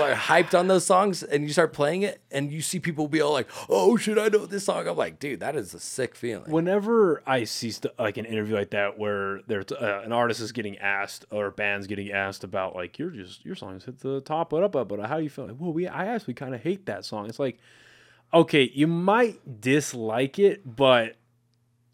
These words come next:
Speaker 2: you love the results, and stop acting like you hate. There's no way. I don't, I don't see
Speaker 1: Yeah,
Speaker 2: any
Speaker 1: why'd you put it
Speaker 2: possible
Speaker 1: out?
Speaker 2: way you hate the song.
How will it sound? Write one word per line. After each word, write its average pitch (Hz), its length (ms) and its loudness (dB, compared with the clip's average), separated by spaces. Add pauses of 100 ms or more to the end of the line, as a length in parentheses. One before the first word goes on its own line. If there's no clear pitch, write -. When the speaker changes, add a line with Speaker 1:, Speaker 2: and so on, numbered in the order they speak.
(100)
Speaker 2:
you 233 280 0
love 156 400 6
the 139 100 2
results, 107 640 -2
and 147 240 -4
stop 180 500 -2
acting 104 640 -6
like 101 300 -6
you 101 100 -8
hate. 101 280 -8 (240)
There's 147 320 0
no 165 160 4
way. 156 200 4
I 160 140 -2
don't, 202 260 0
I 165 80 0
don't 202 140 -2
see 190 200 -6
Speaker 1:
Yeah, 151 100 -2
Speaker 2:
any 131 80 4
Speaker 1:
why'd 135 120 2
you 135 80 4
put 135 100 4
it - 40 2
Speaker 2:
possible 143 160 4
Speaker 1:
out? 139 120 4
Speaker 2:
way 107 260 2 (300)
you 123 220 2
hate 127 260 0
the 113 100 -2
song. 107 520 -2